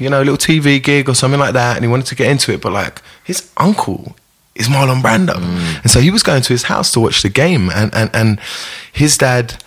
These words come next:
Speaker 1: um, said to him, "You know Uncle Marlon does not like talking about acting. So whatever you do, just go and have a nice time. Don't ask him about acting." So he's gone, "All right, Dad, whatever, shut up." You know, he's gone along,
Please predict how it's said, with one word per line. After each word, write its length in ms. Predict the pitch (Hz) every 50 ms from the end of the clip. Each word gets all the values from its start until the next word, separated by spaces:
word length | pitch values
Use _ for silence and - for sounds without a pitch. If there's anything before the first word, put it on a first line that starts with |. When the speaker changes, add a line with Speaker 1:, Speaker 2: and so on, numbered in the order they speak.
| - - - - - - _ _ -
Speaker 1:
um, 560 | 107 107 104 101 101 104 101 101 95 101 -
said 220 | - - - 107 -
to 80 | - 104
him, 160 | 98 98 - - _ _ _ _ _
"You 220 | - 107 107 113 117
know 500 | 117 127 131 127 120 113 104 101 107 - _ _ -
Uncle 300 | - 101 95 - - 92
Marlon 480 | 92 92 55 57 - - - 82 - - - - - - _ _ _ - -
does 200 | 104 104 101 98
not 220 | 107 98 - -
like 200 | - - - -
talking 320 | - - 92 - - 90 -
about 340 | - - - - - - _ _ _
acting. 360 | - - - - - - - - - - _
So 220 | - - 113 104
whatever 360 | 107 107 117 - - 135 131 131
you 140 | 131 123
do, 140 | 113 107 98 104
just 200 | - 196 - -
go 60 | 170
and 120 | 151 151 151
have 140 | 143 135
a 20 | 135
nice 220 | 127 127 123 117
time. 140 | - 107 101
Don't 240 | - 131 143 147 -
ask 280 | - 131 127 123 - -
him 120 | 123 110
about 200 | 104 104 107 98
acting." 360 | 127 170 - - - - 90
So 160 | 85 - 117 117
he's 120 | 110 -
gone, 200 | - 95 95 95 - - - - - - - - - _
"All 120 | 98 92
right, 140 | 92 - -
Dad, 220 | - - 87 90 104
whatever, 380 | 110 104 67 - - - -
shut 240 | - - - - -
up." 180 | 58 - - - - -
You 60 | 95
know, 140 | 87 82 82
he's 100 | 90 92
gone 200 | - 120 123 117
along, 340 | 104 95 90 87 92 101